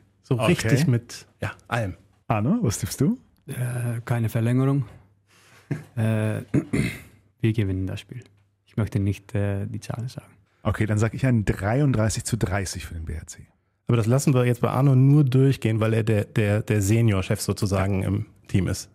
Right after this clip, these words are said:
Speaker 1: Dienstältester Spieler. Deswegen muss er keinen Ergebnistipp <laughs> abgeben, ja?
Speaker 2: Wie sehen die, äh,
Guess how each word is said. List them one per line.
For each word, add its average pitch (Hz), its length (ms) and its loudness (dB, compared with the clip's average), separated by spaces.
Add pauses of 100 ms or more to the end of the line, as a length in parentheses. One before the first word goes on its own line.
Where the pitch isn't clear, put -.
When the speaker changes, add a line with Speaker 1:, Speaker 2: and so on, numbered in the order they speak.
(120)
Speaker 1:
Dienstältester 107 640 0
Spieler. 95 360 -4 (500)
Deswegen 107 240 0
muss 104 200 0
er 107 80 -2
keinen 95 300 -2
Ergebnistipp - 540 -6 (240)
<laughs> - 220 -14
abgeben, 95 440 0
ja? 123 140 -2 (680)
Speaker 2:
Wie 113 120 0
sehen 135 180 0
die, 139 160 2
äh, 131 220 -2